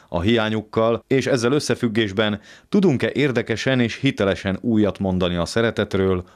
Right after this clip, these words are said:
a barátságról, a veszteségről, a megtalálásról vagy az újrakezdésről? S tudjuk-e mindezt elegánsan, önmagunkhoz képest is távolságtartóan,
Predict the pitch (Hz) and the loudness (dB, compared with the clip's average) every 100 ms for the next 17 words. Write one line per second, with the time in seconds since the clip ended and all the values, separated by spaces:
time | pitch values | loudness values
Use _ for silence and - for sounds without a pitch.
0 | - 80 107 104 - 101 90 87 85 78 | -8 -2 0 0 0 -2 0 0 -2 -4
1 | - 71 95 - 98 - 101 104 110 107 | -8 -4 -4 -2 -4 -2 -2 0 0 0
2 | - - - 87 110 135 117 107 98 95 | -6 -20 -6 -2 -2 -2 -2 0 0 0
3 | 87 92 92 98 - 98 98 101 104 104 | -2 -4 -2 -2 -4 -2 0 0 0 0
4 | 90 78 82 71 85 78 87 65 - - | 0 -2 -6 -4 -6 -4 -6 -6 -10 -20
5 | _ _ _ - - - - - 135 127 | _ _ _ -20 -16 -14 -6 0 2 2
6 | 123 123 123 120 - 101 120 117 117 117 | 2 0 2 0 0 -2 0 0 0 -2
7 | - 123 123 127 - 127 123 107 104 98 | -2 0 0 -2 -2 0 2 0 0 -2
8 | 110 98 - 107 98 - 95 - - 101 | -2 -2 -2 -2 -2 -4 -6 -6 -2 0
9 | 110 117 - 107 101 - 107 104 107 110 | 2 0 0 -2 -2 -2 -2 0 2 2